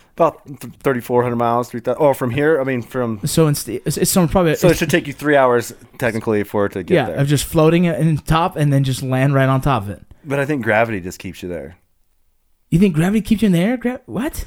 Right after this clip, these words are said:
Speaker 1: I think gravity keeps you
Speaker 2: Why
Speaker 1: like
Speaker 2: is that? Why you have to travel directional?
Speaker 1: Yeah.
Speaker 2: Weird.
Speaker 1: So there's another trippy thing. The math works on this one too. So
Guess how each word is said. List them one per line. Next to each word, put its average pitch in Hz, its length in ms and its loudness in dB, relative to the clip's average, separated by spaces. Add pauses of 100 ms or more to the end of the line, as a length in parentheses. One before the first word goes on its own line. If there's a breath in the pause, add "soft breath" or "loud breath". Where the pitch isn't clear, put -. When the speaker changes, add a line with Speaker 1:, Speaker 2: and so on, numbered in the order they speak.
(140)
Speaker 1:
I 143 80 2
think 175 180 0
gravity 135 300 4
keeps 123 300 -8
you 110 300 -2 (720)
Speaker 2:
Why 147 220 4
Speaker 1:
like 156 180 -2
Speaker 2:
is 151 160 2
that? 147 160 0
Why 147 120 0
you 139 140 4
have 143 120 0
to 131 80 -10
travel 135 340 -4
directional? 135 520 -4 (120)
Speaker 1:
Yeah. - 340 -4 (300)
Speaker 2:
Weird. 123 380 2 (280 soft breath)
Speaker 1:
So - 320 -2
there's 160 240 2
another 156 280 4
trippy 127 360 -2
thing. 110 200 -2
The 107 80 -2
math 113 260 0
works 113 220 0
on 107 60 -4
this 101 180 -4
one 95 120 -6
too. 101 220 -8
So 95 380 -2